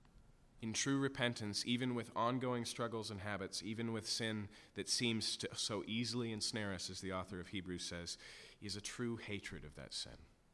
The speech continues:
It's not, "I'm going to get as much on the side as I can get away with." It's not, "Well, I've only got one life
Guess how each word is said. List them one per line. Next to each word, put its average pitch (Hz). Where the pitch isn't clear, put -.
It's 101
not, 131
"I'm 123
going 139
to 135
get 123
as 117
much 120
on 113
the 107
side 107
as 104
I 101
can 101
get 92
away 92
with." 85
It's -
not, 120
"Well, 113
I've 107
only 123
got 110
one 117
life 113